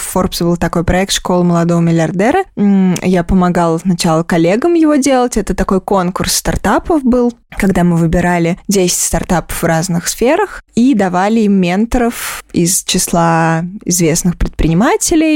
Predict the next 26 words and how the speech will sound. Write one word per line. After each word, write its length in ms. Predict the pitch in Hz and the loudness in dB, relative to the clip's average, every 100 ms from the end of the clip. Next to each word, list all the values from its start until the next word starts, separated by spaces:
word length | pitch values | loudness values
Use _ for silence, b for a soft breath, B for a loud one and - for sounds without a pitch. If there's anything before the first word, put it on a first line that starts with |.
| 294 | 2
из 100 | 233 | 0
списка 400 | - 262 330 - | 0 0 -2 -6
Forbes, 440 | - 226 202 - - | -2 0 0 -2 -2
не 120 | 165 | -2
из 60 | 170 | -2
списка 360 | - 302 - | -2 -2 -2
Forbes, 480 | 262 220 196 - - | -2 0 0 -2 -4
ну, 220 | 214 208 202 | -2 -2 -2
в 60 | - | -4
общем, 280 | - - - | -4 -4 -4
разных. 520 | - 170 151 160 196 _ - | -2 -2 -2 -6 -6 _ 0
И 180 | 226 262 | 2 4
делали 360 | 190 208 220 | 2 2 0
с 120 | 202 | -2
ними 220 | - 190 180 | 0 2 2
всякие 400 | - 160 - 143 | 0 -2 -2 -6
активности, 640 | - - 311 349 269 - | -4 -2 2 2 0 -2
писали 400 | - - 170 170 | -2 0 0 2
на 100 | 165 | 0
сайт 380 | - - 143 - | -2 -2 -4 -4
колонки, 680 | - - 202 294 311 302 240 | -4 0 2 2 0 -2 -2
снимали 420 | - 196 160 160 | 0 0 2 0
видео, 600 | 165 208 285 262 254 226 | 0 2 2 2 2 2
делали 360 | 196 175 170 165 | 2 0 0 -2
какие-то 440 | 160 - 180 - | -4 -6 -6 -2
митапы. 720 | 160 165 - 254 320 - 226 | -4 -2 -2 0 0 0 0